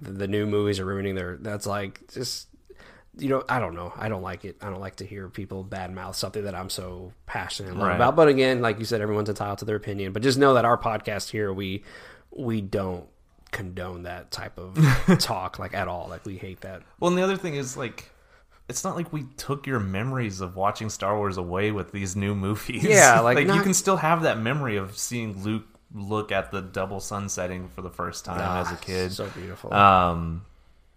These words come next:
Speaker 2: and him getting his hand chopped off, and,
Speaker 1: Mm-hmm.
Speaker 2: and, you know, just the, the highlights of the original trilogy.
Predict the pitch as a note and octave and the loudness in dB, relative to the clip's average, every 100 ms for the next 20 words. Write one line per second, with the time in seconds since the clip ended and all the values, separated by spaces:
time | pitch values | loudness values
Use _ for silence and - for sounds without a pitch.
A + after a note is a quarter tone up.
0 | _ _ _ - - A2+ G2+ G#2+ G2+ G2 | _ _ _ -16 -4 -2 0 -2 -2 -2
1 | G2 - G2 F#2+ F2+ E2+ - F2 E2+ F2 | -4 -4 -4 -4 -4 -6 -4 -4 -4 -8
2 | F2+ F2+ F2 G2 F#2 F#2 - - D#3 C3+ | -8 -10 -8 -8 -8 -8 -12 -8 -2 2
3 | G#2 F#2+ F#2+ - _ - A#2+ A#2+ C3 - | 2 0 -6 -18 _ -18 -10 -4 -4 -4
4 | C3 B2+ A2 - - A2 - A#2+ B2 A2+ | -4 -2 -2 -4 0 0 2 2 4 2
5 | F#2+ G2 F2+ G#2 F2+ F#2 F#2+ G#2 G#2 F#2 | 0 -8 -6 -4 -2 -4 -2 -2 -2 -6
6 | - G#2+ A2 F2+ | -6 -6 -6 -8